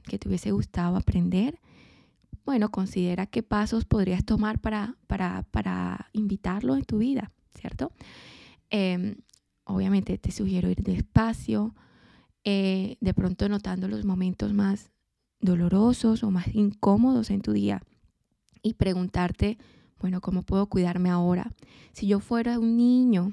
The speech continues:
si yo fuera una niña, ¿cómo podría criarme en este momento y mostrarme amor y guía, ¿cierto? Que es un poco lo que nosotros también queremos hacer con nuestros propios hijos.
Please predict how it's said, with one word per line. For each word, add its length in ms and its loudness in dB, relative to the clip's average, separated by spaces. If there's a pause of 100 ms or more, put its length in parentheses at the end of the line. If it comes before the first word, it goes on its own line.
(140)
si 140 -4
yo 80 0
fuera 160 -2
una 160 0
niña, 520 0 (580)
¿cómo 300 2
podría 760 2
criarme 460 0
en 60 -2
este 160 -4
momento 420 0
y 60 0
mostrarme 500 0
amor 320 0
y 120 2
guía, 400 0
¿cierto? 500 -6 (540)
Que 140 -2
es 100 -2
un 100 -2
poco 220 -2
lo 100 0
que 120 -6
nosotros 420 -4
también 300 0
queremos 380 -2
hacer 260 -6
con 160 -4
nuestros 300 -4 (140)
propios 460 -2
hijos. 360 -10